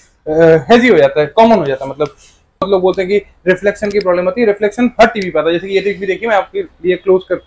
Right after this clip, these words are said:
जानबूझ के मैंने क्लोज किया हुआ है कि द-, इसमें कोई glass protection नहीं लगा हुआ है, फिर भी आप हमारी image देख सकते हैं, उसमें reflection देख सकते हैं, same as it is। अगर glass protection वाले टीवी है उसमें भी अपना reflection देख सकते हैं, Reflection की कोई problem नहीं आती glass protection टीवी पे।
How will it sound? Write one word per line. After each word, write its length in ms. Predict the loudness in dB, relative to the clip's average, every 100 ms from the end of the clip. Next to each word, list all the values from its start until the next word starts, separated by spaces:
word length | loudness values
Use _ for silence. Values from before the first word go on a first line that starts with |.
| -2
जानबूझ 280 | 0 2 0
के 100 | 0
मैंने 120 | -4
क्लोज 200 | -4 -6 -2
किया 100 | 2
हुआ 100 | 2
है 100 | 0 _ _ _ -8
कि 100 | -6
द-, 160 | -6 -2
इसमें 220 | -2 2
कोई 100 | 0 4
glass 220 | 4 2
protection 360 | -2 -4 -2
नहीं 120 | -2 0
लगा 180 | 2
हुआ 140 | 2 2
है, 60 | 0 _ _
फिर 100 | -4
भी 80 | 4
आप 120 | 4
हमारी 280 | 4 0 0
image 240 | 0 -2
देख 140 | -2 -6
सकते 200 | -6 -6
हैं, 80 | -6
उसमें 160 | -8 -10 _ -6
reflection 380 | -2 -2 -2 -2
देख 160 | -2 -4
सकते 220 | -10 -12
हैं, 60 | -14 _ _
same 260 | 2 2 4
as 140 | 4
it 80 | 4
is। 160 | 0 -4 -4
अगर 160 | 0 2
glass 220 | 4 2
protection 320 | 2 -4 -2
वाले 160 | -2 -2
टीवी 260 | -4 -6 -4
है 80 | -4 _ -10
उसमें 220 | -8 -2 0
भी 60 |
अपना 220 | 2 0 -2
reflection 380 | -2 -6 -6 0
देख 140 | 0
सकते 220 | 0 -4 -8
हैं, 80 | -8 _ _ 2
Reflection 360 | 2 0 -2
की 80 | -2
कोई 120 | 0
problem 240 | 2 2 0
नहीं 120 | 0
आती 200 | -2 -2
glass 180 | -2 -2
protection 340 | -4 -6 -6
टीवी 180 | -4 -4
पे। 140 | -2